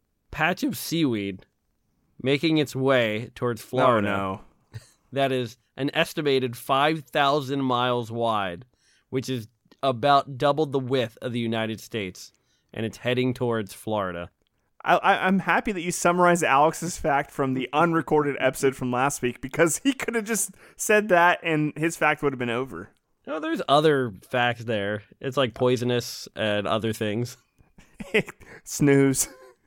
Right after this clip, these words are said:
Speaker 1: And that's, and that's all you'll ever get from us. You won't get the rest of the fact.
Speaker 2: Thank
Speaker 1: That fact
Speaker 2: God.
Speaker 1: would have won.
Speaker 2: It would not have won. <laughs>
Speaker 1: People are gonna vote for that fact this week.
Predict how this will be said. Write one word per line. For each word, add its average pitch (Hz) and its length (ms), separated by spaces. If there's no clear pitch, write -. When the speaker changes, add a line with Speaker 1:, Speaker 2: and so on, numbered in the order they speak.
Speaker 1:
And 120 180
that's, 139 280
and 127 100
that's 131 160
all 160 220
you'll 151 180
ever 139 180
get 123 200
from 117 180
us. 107 300
You 135 220
won't 135 220
get 123 180
the 117 80
rest 113 220
of 113 60
the 110 80
fact. 101 360
Speaker 2:
Thank 127 120
Speaker 1:
That 180 120
fact 190 140
Speaker 2:
God. 196 180
Speaker 1:
would 156 80
have 135 120
won. 131 380
Speaker 2:
It 156 100
would 143 160
not 135 260
have 127 260
won. 131 300
<laughs> 175 100
Speaker 1:
People 214 200
are 214 60
gonna 202 160
vote 170 140
for 165 100
that 151 160
fact 139 240
this 160 180
week. 117 180